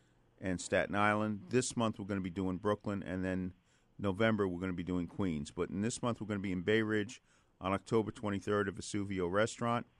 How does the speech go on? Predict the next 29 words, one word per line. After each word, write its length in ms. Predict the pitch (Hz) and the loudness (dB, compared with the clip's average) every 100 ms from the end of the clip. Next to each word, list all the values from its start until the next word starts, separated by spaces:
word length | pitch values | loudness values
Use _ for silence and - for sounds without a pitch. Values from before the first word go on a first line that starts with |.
| - _ _ _ - | -20 _ _ _ -4
October 440 | 98 120 113 104 | -2 2 2 2
twenty-fifth, 720 | - 107 101 - - 131 - | -4 -2 -2 -2 0 0 0
we're 120 | 104 98 | -4 -4
gonna 100 | 90 | -2
be 160 | 95 | -2
in 100 | 85 - | -2 2
Buckley's 440 | 117 - 113 107 | 2 4 -2 -2
in 100 | 95 | -4
Sheepshead 520 | - 104 - 113 92 | -6 -8 -4 -4 -4
Bay. 380 | 98 107 113 117 - | -2 0 0 -2 -8
I 60 | - | -10
don't 120 | 87 | -8
know 80 | 90 | -8
if 100 | - | -10
Sheepshead 400 | - 123 - 92 | -8 -6 -4 -4
Bay, 160 | 101 90 | -2 -2
Marine 280 | 85 82 78 | -2 -6 -6
Park, 340 | - 95 95 - | -2 0 0 -4
but 120 | 80 | -8
it 60 | 73 _ _ _ _ _ _ _ _ - - | -10 _ _ _ _ _ _ _ _ -20 -10
says 260 | - 101 90 | 0 0 0
Sheepshead 480 | 92 85 - 78 | -4 -6 -4 -6
Bay 200 | 80 76 | -2 -4
here. 200 | 87 80 | -2 -2
That's 240 | 85 95 - | 0 0 -2
twenty-nine 500 | - 107 101 98 95 | -4 -4 -2 -4 -6
twenty-six 580 | - 92 85 92 - 90 | -6 -6 -6 -8 -6 -4
Avenue 360 | 85 85 80 - | -4 -4 -6 0
S. 400 | 101 110 - | 0 0 -4